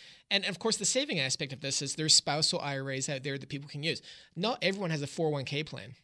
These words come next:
Um, and so when you're working and, and you don't have an employer plan, what else is out there? Especially if your others, if your spouse is not working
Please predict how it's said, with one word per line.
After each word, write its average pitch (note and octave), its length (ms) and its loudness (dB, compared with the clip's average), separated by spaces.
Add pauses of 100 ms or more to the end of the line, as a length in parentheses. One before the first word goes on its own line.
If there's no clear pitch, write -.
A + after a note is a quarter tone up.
(380)
Um, C3 380 0
and C#3+ 120 -6
so D3 280 2
when F#3 200 0
you're G3 120 0
working D#3 500 -4
and, D#3+ 220 -4
and C#3 80 -8
you C#3 60 -2
don't C#3+ 200 -4
have D3+ 140 -2
an D#3+ 80 -4
employer D#3+ 340 -2
plan, E3 260 -4
what D#3 140 0
else E3 220 0
is C#3 100 -2
out D#3 220 -4
there? A2+ 280 -4 (480)
Especially - 520 6
if F3 100 -6
your E3 160 -4
others, D#3+ 460 2
if D3+ 120 -6
your D#3 80 0
spouse F3 320 2
is - 120 0
not C#3 100 0
working C3+ 360 -6